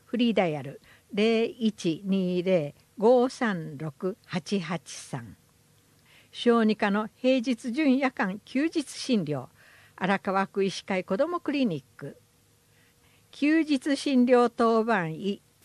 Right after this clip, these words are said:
日曜日柔道整復施術。区民体育大会、秋季大会。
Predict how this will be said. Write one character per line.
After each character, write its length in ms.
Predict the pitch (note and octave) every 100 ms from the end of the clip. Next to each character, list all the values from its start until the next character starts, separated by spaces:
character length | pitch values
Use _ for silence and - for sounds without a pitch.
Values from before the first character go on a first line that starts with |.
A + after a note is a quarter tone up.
| _ _ _ _ -
日 340 | G#3+ - E4
曜 300 | F4+ C#4 E3
日 240 | F3 F#3 -
柔 300 | G#3 D#4+ C#4
道 220 | G3+ F3+
整 260 | - B3+ C4+
復 240 | - B3+
施 220 | - F3+
術。 480 | D#3+ F#3+ - F3 - _ _ _ _ _ _ _ _ _ _ _ _ _ -
区 100 | C4+
民 240 | A3 E3
体 280 | - A3+ F#4
育 140 | -
大 220 | - C4+
会、 320 | F3 - D3+ -
秋 300 | - - D4+
季 160 | -
大 240 | D4 B3+ E3+
会。 320 | - A#3+ B2